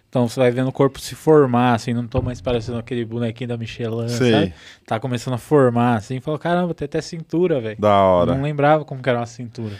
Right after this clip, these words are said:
Speaker 2: Então, eu, eu eliminei, assim, com academia e dieta, mano, desse jeito mesmo, às vezes dando migué, às vezes trocando ideia, às vezes comendo pra caramba. Eu eliminei trinta e cinco quilos, mano.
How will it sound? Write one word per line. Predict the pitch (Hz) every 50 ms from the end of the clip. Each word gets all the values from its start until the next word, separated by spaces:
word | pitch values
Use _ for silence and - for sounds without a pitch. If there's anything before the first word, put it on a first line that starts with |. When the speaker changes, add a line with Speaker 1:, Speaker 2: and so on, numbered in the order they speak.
| - - -
Speaker 2:
Então, | 135 143 147 - - 147 131 123 117 117 110 -
eu, | 120 123 127 131 139 143 139 135 135 131 127 123 117 110 104 98 - - - - _ _ _ _ _ _ _ _ -
eu | 120 117 117 120
eliminei, | 120 120 131 135 135 131 127 131 135 139 139 131
assim, | 123 - - 131 123 117 113 110
com | - - 107
academia | 107 - 107 110 107 110 110 110 113 113
e | 101
dieta, | 92 95 101 98 98 113 131 143 143 - - - 104
mano, | 101 95 87 82 76 73 69
desse | 92 101 123 139 165 - - 214
jeito | 208 233 214 220 220 -
mesmo, | - 214 208 165 139
às | 123 107 117
vezes | 131 131 117 113
dando | 110 127 123 120
migué, | 113 113 101 87 95 120 131 139 143 131
às | 120 110 107
vezes | 120 117 -
trocando | - 117 110 - - 107 104 92
ideia, | 87 87 104 120 131 135 131 131 127 120 113
às | 104 107
vezes | 123 120 -
comendo | - - 123 117 123 123 117 113
pra | - 110 107
caramba. | - - 90 82 82 90 113 127 135 135 120 123 120 113 - - - - - - - - - _ _ _ _ -
Eu | - 117 120 120 131 143 147 147 139 131 - -
eliminei | 131 131 127 131 143 139 135 135 143
trinta | - - - 143 151 170 - 202
e | 196
cinco | - - - - 180 180 - - - -
quilos, | - 165 165 156 139 120 104 -
mano. | 110 90 87 82